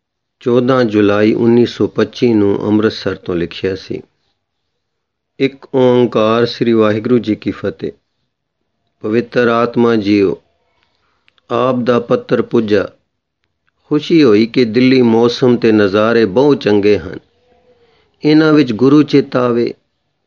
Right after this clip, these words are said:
ਇੱਥੇ ਵੀ ਅਗਲੇ ਸਾਲਾਂ ਤੋਂ ਗਰਮੀ ਘੱਟ ਪਈ ਹੈ। ਅੱਜ ਚਾਹੇ ਵਟ ਰਿਹਾ ਹੈ,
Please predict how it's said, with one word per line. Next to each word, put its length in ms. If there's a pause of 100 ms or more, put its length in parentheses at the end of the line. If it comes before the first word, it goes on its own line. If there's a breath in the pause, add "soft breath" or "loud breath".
(480)
ਇੱਥੇ 360
ਵੀ 220 (100)
ਅਗਲੇ 260
ਸਾਲਾਂ 440
ਤੋਂ 200
ਗਰਮੀ 400
ਘੱਟ 300
ਪਈ 300
ਹੈ। 220 (1300)
ਅੱਜ 160
ਚਾਹੇ 380
ਵਟ 300
ਰਿਹਾ 320
ਹੈ, 380